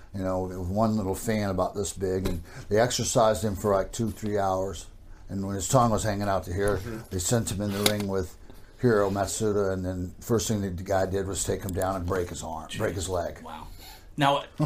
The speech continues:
Speaker 2: are you there watching this
Speaker 1: No,
Speaker 2: going
Speaker 1: I
Speaker 2: on?
Speaker 1: would, I wouldn't
Speaker 2: Okay,
Speaker 1: have.
Speaker 2: all right.
Speaker 1: And, uh, it was kind of before we really became better friends, and then, uh,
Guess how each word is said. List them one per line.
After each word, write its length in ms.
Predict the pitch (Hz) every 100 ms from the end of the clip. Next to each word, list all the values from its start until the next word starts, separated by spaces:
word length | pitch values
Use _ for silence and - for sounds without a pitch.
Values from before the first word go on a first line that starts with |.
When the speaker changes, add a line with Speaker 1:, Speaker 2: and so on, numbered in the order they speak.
| -
Speaker 2:
are 80 | 135
you 180 | 139 143
there 200 | 123 127
watching 440 | 110 123 - 143
this 120 | 143
Speaker 1:
No, 80 | 117
Speaker 2:
going 80 | 101
Speaker 1:
I 40 |
Speaker 2:
on? 80 | 101
Speaker 1:
would, 100 | 104
I 100 | -
wouldn't 220 | 98 95 87
Speaker 2:
Okay, 80 | 80
Speaker 1:
have. 60 | - -
Speaker 2:
all 80 |
right. 1120 | 78 73 - - - - - - - - 120
Speaker 1:
And, 160 | 107 98
uh, 260 | 92 90 87 - - -
it 320 | - - -
was 140 | 117
kind 160 | - 139
of 60 |
before 220 | 104 131 117
we 80 |
really 280 | 113 120 110
became 480 | 95 95 120 107 90 87 - - - - - - -
better 260 | - 104 101
friends, 500 | - 107 101 92 85
and 120 | 90
then, 220 | 95 90
uh, 220 | 101 98